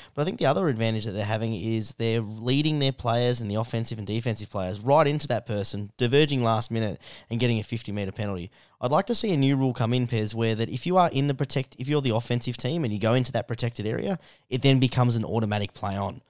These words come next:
So you know how they're telling the, the, like, the offensive players to go away? If the offensive player then goes into that protected area, it's an automatic play on. I'd like to see that come into the game, and it would make it a little bit more interesting, and it would clear up that congestion in the, you know, around the person kicking the ball, especially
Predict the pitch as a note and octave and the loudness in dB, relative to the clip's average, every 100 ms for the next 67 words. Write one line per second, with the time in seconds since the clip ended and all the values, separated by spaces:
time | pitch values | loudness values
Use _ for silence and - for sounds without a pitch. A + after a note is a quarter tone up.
0 | _ _ _ - C3+ E3 E3 D#3 D#3 D3 | _ _ _ -2 4 6 6 6 6 6
1 | C#3 B2 B2 A#2+ A#2 A#2+ A2+ B2+ B2 - | 4 4 4 4 4 2 4 2 2 2
2 | A#2+ A2+ A2+ A#2+ A2 G2 C3 F3 - C3 | 2 2 2 2 2 2 0 0 -4 0
3 | D3+ E3+ F3+ E3+ D#3+ D3 C3 B2 A#2 A2+ | 2 2 -2 0 2 2 4 4 4 4
4 | A#2+ - A2 - - A2+ A2 G#2+ G#2+ G2+ | 2 0 -4 -4 -4 -4 -2 -2 -2 0
5 | E3+ - - _ A2+ B2+ A#2+ G#2 A#2+ A2 | -2 -4 -20 _ -6 0 0 2 2 2
6 | G#2+ - G#2+ G#2 G2 F2 G#2 C3 - A#2 | -2 -6 -4 -2 -2 -4 2 2 2 -2
7 | A#2+ A2+ - A2+ G#2+ G#2+ G#2 C3+ D3+ A#2 | 0 0 0 -2 -2 -4 -2 0 0 0
8 | A#2 B2 C3 B2+ D#3 D#3 A#2+ A#2 A#2 C3 | 0 0 0 0 2 2 2 0 0 -2
9 | - G#2+ D3+ - - - D#3+ E3 E3+ - | -4 -4 -4 -6 -18 -2 2 4 2 0
10 | G#3 A3 - D3 - A2+ A2+ C3 - A#2 | 2 2 2 -2 0 2 2 0 0 0
11 | A2 F#2+ A#2 A2+ A2 G#2+ A#2 B2+ A2+ A2+ | 0 -2 0 2 2 2 2 0 0 -2
12 | - A2 A2+ G#2 F2+ G#2+ G2+ G2+ - C#3+ | -2 -4 -6 -6 -4 -4 -4 -4 -2 0
13 | B2+ A#2 | 2 0